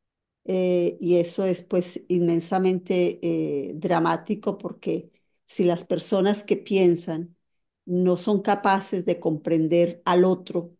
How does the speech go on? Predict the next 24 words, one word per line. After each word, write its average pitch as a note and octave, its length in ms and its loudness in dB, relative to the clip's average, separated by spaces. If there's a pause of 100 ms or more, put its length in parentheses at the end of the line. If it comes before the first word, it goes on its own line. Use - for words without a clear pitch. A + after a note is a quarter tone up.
(100)
y G3 120 -8
el F#3 100 -4
otro F3 300 0
es F3+ 200 0
el F3+ 160 0
pueblo, E3+ 600 0 (640)
eh, E3+ 640 2
pues E3+ 240 -2
entonces, E3+ 600 -2
¿cuándo F3+ 400 2
van F3+ 200 2
a F3+ 60 2
haber, F3+ 480 0
eh, E3+ 540 -2
mm, D#3 360 -4 (200)
eh, - 220 -16
cambios F3+ 640 0
radicales E3+ 960 -2
en F3 120 2
las E3 160 -6
sociedades? E3 960 -2 (440)
Eh, E3+ 540 0
mm, E3+ 480 -2 (300)
eh, - 400 -10